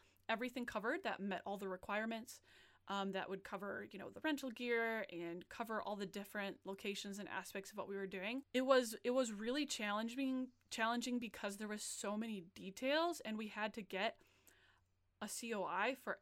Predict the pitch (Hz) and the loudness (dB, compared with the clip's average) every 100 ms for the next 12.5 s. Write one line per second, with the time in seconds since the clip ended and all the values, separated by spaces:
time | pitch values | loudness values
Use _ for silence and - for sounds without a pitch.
0 | - 202 214 226 180 190 214 208 170 - | -2 -2 -2 -4 -4 -4 -4 -6 -6 -10
1 | - 190 196 220 202 175 185 - 190 - | -8 -6 -6 -6 -6 -6 -6 -8 -10 -6
2 | 208 - 185 - - - 240 269 339 - | -4 -4 -6 -6 -8 -8 0 2 2 -2
3 | _ _ _ _ _ - 202 - 254 240 | _ _ _ _ _ -4 -2 0 2 2
4 | 208 208 160 - _ _ _ _ _ _ | 0 -4 -8 -10 _ _ _ _ _ _
5 | 208 180 - - 185 175 - 254 - 320 | -8 -8 -8 -6 -2 -2 -2 -4 2 6
6 | 262 208 190 196 - 240 - - 202 180 | 8 6 2 0 0 -2 -2 -4 -2 -2
7 | 170 - 190 185 180 185 - _ _ _ | -2 -4 -4 -2 -4 -8 -14 _ _ _
8 | _ 202 196 175 170 185 _ _ _ - | _ 2 2 0 -4 -12 _ _ _ -4
9 | 226 233 233 - 294 294 269 262 247 214 | 2 2 0 0 0 2 0 2 2 2
10 | 233 - 247 240 233 226 - - _ _ | 0 0 -2 0 -2 -6 -14 -20 _ _
11 | _ 190 - 214 - - - 196 196 208 | _ -6 -2 0 2 0 2 0 0 -6
12 | - 202 196 190 | -6 -4 -2 -2